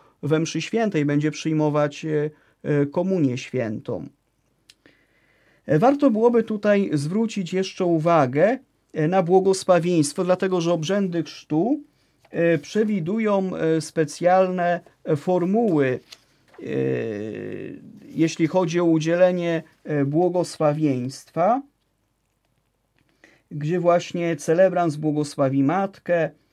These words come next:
błogosławi ojca, wszystkich obecnych. E, tutaj są, e, do wyboru, e, cztery warianty, z których może, e, skorzystać, e,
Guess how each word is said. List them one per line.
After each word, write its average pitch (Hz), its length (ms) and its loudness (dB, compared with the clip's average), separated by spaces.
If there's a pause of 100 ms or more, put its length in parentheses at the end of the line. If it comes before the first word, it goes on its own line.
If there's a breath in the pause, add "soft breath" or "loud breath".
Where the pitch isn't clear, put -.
(260)
błogosławi 151 720 0
ojca, 190 420 0
wszystkich 143 540 -6
obecnych. 156 760 0 (420 soft breath)
E, 151 180 4
tutaj 226 460 -2
są, 196 440 -2
e, 160 140 4
do 170 180 0
wyboru, 165 680 0 (240)
e, 147 180 2
cztery 170 420 2
warianty, 151 680 -2
z - 80 -12
których 170 240 -4
może, 160 520 -2 (320 loud breath)
e, 143 720 0
skorzystać, 151 1080 -2
e, 143 40 -8